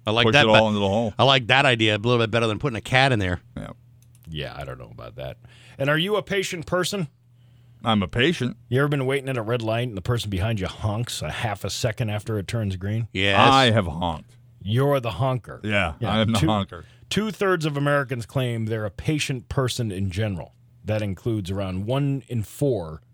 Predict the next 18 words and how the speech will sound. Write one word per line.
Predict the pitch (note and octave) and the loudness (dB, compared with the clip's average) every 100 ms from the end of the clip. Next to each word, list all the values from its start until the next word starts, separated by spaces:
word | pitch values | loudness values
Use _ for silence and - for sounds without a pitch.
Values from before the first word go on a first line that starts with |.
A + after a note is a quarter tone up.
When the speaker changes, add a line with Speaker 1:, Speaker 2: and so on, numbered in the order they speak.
| _ - | _ -2
Speaker 3:
who | G#2 | -2
said | - G2+ D#2+ | 0 -4 -4
very | D#2 A#2 A#2 F2 | -4 -2 0 -4
patient. | - D#2 - - - - - - - - | -6 -8 -10 -14 -18 -20 -20 -20 -20 -4
Twenty-four | B2+ B2+ A2+ A#2+ | -2 -2 -2 -4
percent | F#2 G2 A#2+ G#2 | -4 -4 -2 -4
say | - G2+ F2+ | -4 -4 -4
they're | F2 | -6
very | E2+ C3 C3 | -2 0 0
patient. | A#2+ B2+ A#2 A#2+ A2 | -2 -2 -2 -4 -2
Forty-three | C#3+ C#3 A2+ A#2 A#2 | 0 0 -2 -4 -4
percent | G2+ G#2+ A2+ G2+ | -4 -4 -4 -4
said | - F#2 | -6 -6
somewhat | - E3 D#3+ C#3 - | -4 -2 0 0 -2
patient. | C#3+ B2+ - A#2 - | -4 -2 -2 -6 -6
Twenty-two | - G#3 G#3 - F3 | -6 -4 -6 -6 -4
percent | D3+ D3+ C#3 | -4 -4 -4
said | - B2+ | -4 -6